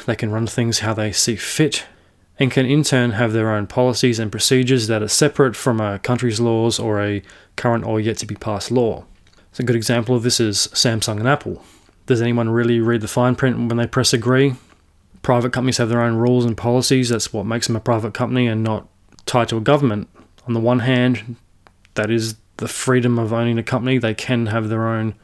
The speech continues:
terms of service, but where do you draw the line with that when it affects twenty-six million people,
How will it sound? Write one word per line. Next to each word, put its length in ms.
terms 260
of 100
service, 640
but 280
where 180
do 60
you 80
draw 200
the 60
line 260
with 160
that 200
when 160
it 100
affects 640
twenty-six 440
million 240
people, 540